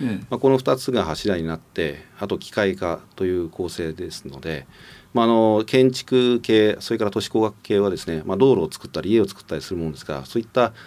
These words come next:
Speaker 2: 実習の設備は充実してます。
Speaker 1: ああ、確か、ん、だいぶ前ですが、リニューアル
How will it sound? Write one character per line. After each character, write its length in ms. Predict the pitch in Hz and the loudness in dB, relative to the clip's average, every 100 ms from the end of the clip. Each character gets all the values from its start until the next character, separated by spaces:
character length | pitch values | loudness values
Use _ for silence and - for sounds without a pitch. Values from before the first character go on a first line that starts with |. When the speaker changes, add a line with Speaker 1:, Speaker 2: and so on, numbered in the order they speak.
| - - | -20 -8
Speaker 2:
実 240 | 104 - | -6 -2
習 80 | 131 | 0
の 80 | 131 | 2
設 200 | 170 156 | 2 0
備 180 | 90 | -4
は 180 | 65 - - | -4 -10 -12
充 160 | 95 85 | -8 -8
実 160 | 87 | -10
し 80 | - | -14
て 100 | 82 | -12
ま 80 | 71 | -12
す。 260 | - - - 101 | -14 -20 -18 -12
Speaker 1:
あ 340 | 101 104 101 | -10 -10 -14
あ、 80 | - - - - | -16 -16 -16 -12
確 240 | - 262 - | -4 -2 2
か、 400 | 175 143 135 135 | 4 4 4 2
ん、 300 | 156 156 160 - - | 0 -2 -6 -14 -6
だ 200 | 151 160 | -2 0
い 20 | |
ぶ 60 | 156 | 4
前 220 | 165 160 | 4 4
で 100 | 127 | 2
す 120 | 117 | 0
が、 380 | 117 107 101 82 - | 0 2 0 -2 2
リ 180 | 120 123 | 4 6
ニ 80 | |
ュ 100 | 139 | 6
ー 40 | 117 | 4
ア 40 | |
ル 280 | 87 78 - | 2 -6 -12